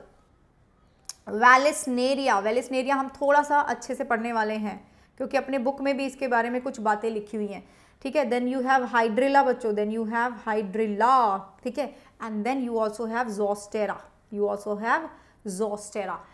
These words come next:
Now, ठीक है, आपको एक चीज़ यही बता देती हूँ कि Zostera is an example of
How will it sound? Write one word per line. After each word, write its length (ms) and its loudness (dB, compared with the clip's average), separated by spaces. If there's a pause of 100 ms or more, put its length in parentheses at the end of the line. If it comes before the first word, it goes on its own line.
(260)
Now, 300 6 (460)
ठीक 140 -2
है, 140 -2 (340)
आपको 440 6
एक 320 -8
चीज़ 220 -4
यही 200 -2
बता 240 2
देती 160 0
हूँ 100 -4
कि 120 -4
Zostera 520 4
is 140 -2
an 140 -2
example 420 -4
of 100 -2